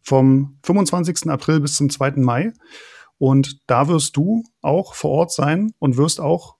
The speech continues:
Workshops geben und, äh, ja, den Frauen so die wichtigsten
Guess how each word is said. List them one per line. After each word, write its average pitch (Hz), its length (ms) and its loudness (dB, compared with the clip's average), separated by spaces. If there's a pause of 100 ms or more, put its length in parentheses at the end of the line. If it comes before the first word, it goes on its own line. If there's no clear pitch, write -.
Workshops - 460 -4
geben 170 340 0
und, 143 420 2
äh, 139 360 0 (120)
ja, 135 200 2
den 131 160 2
Frauen 135 440 4
so 127 200 4
die 127 340 2 (500)
wichtigsten 131 800 2